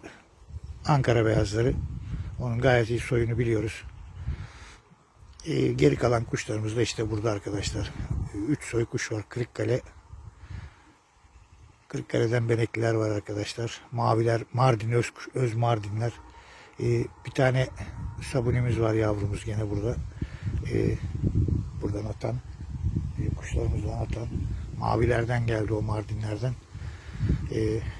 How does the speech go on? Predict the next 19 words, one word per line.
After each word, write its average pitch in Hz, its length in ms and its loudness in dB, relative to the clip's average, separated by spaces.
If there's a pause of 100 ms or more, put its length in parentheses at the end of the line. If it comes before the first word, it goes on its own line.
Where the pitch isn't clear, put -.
(120)
geri 131 200 4
kalan 113 320 0
bütün - 220 0
kuşlar - 300 0
arkadaşlar. 120 580 0 (960)
Geri - 160 -8
kalan 120 240 -4
bütün 117 200 -6
kuşlar 107 340 -10
arkadaşlar. 104 460 -4 (880)
Ee, - 60 0 (260)
hem 123 260 0
bir 131 80 2
soy. 117 280 0 (1400)
Öyle 110 240 4
söyleyeyim. 110 420 -2
Beyazlarımız 113 640 2
bir 113 60 -2
soy. 110 280 0